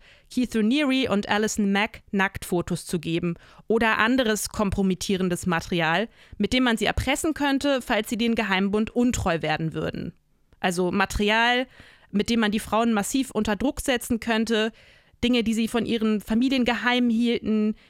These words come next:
die sie in den Ruin stürzen würden oder ihr Image für immer zerstören würden. Außerdem verlangte Keith Raniere Zugriff auf die Konten dieser Frauen. Nachdem die Bewerberinnen diese Aufnahmebedingungen erfüllt hatten,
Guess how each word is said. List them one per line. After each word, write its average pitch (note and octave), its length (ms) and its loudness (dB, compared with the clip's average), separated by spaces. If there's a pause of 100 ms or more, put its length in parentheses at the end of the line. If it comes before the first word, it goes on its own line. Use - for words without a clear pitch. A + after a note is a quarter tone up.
die G#3+ 60 2
sie G#3+ 120 0
in A#3+ 100 2
den B3 140 2
Ruin C4 340 2
stürzen A#3 520 0
würden A3 400 0
oder G#3+ 360 0
ihr A3 180 -2
Image G#3 340 0
für - 100 -4
immer G#3 300 0
zerstören F#3 640 0
würden. D#3 400 -4 (1080)
Außerdem D4+ 440 0
verlangte C#4 460 0
Keith - 400 -4
Raniere A#3+ 420 2
Zugriff G#3 640 -4
auf - 200 -6
die C#4+ 120 -2
Konten F#3 480 -2
dieser D#3 260 -6
Frauen. - 460 -8 (1080)
Nachdem A3 600 0
die G3+ 160 -2
Bewerberinnen G3 920 0
diese G3 320 -2
Aufnahmebedingungen G#3+ 1040 0
erfüllt C4 460 -2
hatten, G#3 400 -2